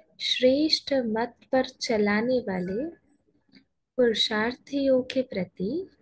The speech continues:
बाप दादा बोले, बाप दादा सभी बच्चों की विशेष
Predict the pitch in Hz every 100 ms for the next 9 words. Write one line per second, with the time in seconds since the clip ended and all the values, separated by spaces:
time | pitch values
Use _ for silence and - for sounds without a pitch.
0 | _ _ _ _ _ _ - 208 214 269
1 | 349 208 214 190 196 190 190 208 190 175
2 | 214 381 381 _ _ _ _ _ _ _
3 | _ _ _ _ _ _ _ _ _ _
4 | _ _ _ _ _ _ 214 233 339 302
5 | 240 190 190 196 302 349 - - 247 208
6 | 311 370 254 220 - - 190 180 - 226
7 | 185 - _ _ _ _ - - 220 262
8 | - 214 190 294 - -